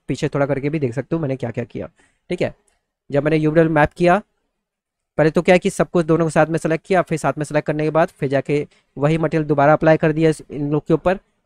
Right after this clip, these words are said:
फिर बाद में यू वी डब्ल्यू मैप कर दिया फिर उसके साथ में। तो सेम प्रोजेक्शन में इधर पे इसके ऊपर भी फिट आ गया। तो इस तरीके से आप काम कर सकते हो। अभी मैं इसको अगर थोड़ा सा थिकनेस देना चाहूँ, अभी ये थिकनेस नहीं है तो इसको मैं थिक भी कर सकता हूँ,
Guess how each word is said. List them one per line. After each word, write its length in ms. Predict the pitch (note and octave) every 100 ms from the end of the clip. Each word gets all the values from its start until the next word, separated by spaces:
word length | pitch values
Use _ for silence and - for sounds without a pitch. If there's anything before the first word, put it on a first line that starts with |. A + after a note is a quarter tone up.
| -
फिर 100 | E3
बाद 200 | D3+ D3
में 80 | G3
यू 240 | G#3+ D3+
वी 40 | D#3
डब्ल्यू 140 | D#3+
मैप 200 | D3 C3+
कर 140 | - A2+
दिया 200 | - A#2
फिर 160 | B2
उसके 200 | A2+ B2
साथ 220 | B2 -
में। 100 | - - _ _ -
तो 60 | D#3+
सेम 360 | - F#3+ G#3 - _ _ _
प्रोजेक्शन 400 | E3 D#3 D3+ F#3
में 140 | F3+ F3
इधर 160 | D#3
पे 140 | D#3 E3+
इसके 200 | - D#3
ऊपर 160 | D#3 D3+
भी 120 | A3
फिट 300 | - D3+ - _ _ _
आ 140 | B2 A2
गया। 220 | A#2+ - _ _ _
तो 60 | F3+
इस 120 | -
तरीके 260 | G#3 G#3 G3
से 120 | G#3+
आप 260 | F#3+ - G#3+ A#3+ _ _ _ _ _
काम 180 | D3 C#3+
कर 100 | C3+
सकते 100 | C3+
हो। 60 | C3
अभी 140 | E3
मैं 140 | E3+ E3+
इसको 200 | - F3
अगर 260 | E3 F3 - _ _ _
थोड़ा 140 | D#3 D#3+
सा 140 | D#3+
थिकनेस 360 | - E3+ F#3 F#3
देना 200 | F3 E3+
चाहूँ, 200 | F3 E3+
अभी 140 | D3+
ये 80 | E3+
थिकनेस 360 | - - E3 -
नहीं 200 | E3 F3+
है 160 | E3 F#3 _ _ -
तो 40 |
इसको 160 | D#3+ F3
मैं 120 | F3 -
थिक 160 | F#3 D#3
भी 80 | D#3+
कर 180 | D#3 C3+
सकता 300 | - -
हूँ, 120 | D3